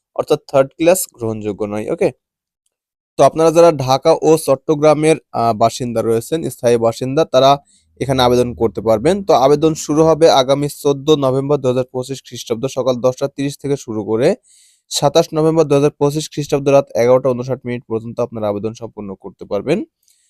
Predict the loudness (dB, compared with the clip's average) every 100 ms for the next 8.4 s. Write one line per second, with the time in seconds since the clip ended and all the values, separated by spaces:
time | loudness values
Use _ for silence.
0 | _ _ 0 2 2 -2 -2 -2 0 0
1 | 2 4 4 2 0 -2 -4 -4 -6 -4
2 | -6 -6 -8 -2 -2 -2 -6 -6 -8 -14
3 | -12 -8 -6 -4 -6 -4 -4 -4 _ _
4 | _ _ 2 4 2 0 _ _ _ -12
5 | -4 -2 -2 0 0 2 0 2 2 2
6 | 2 -2 0 -4 -4 -6 -6 -12 -10 -8
7 | -4 -4 -6 _ _ _ _ _ -2 0
8 | 0 4 4 4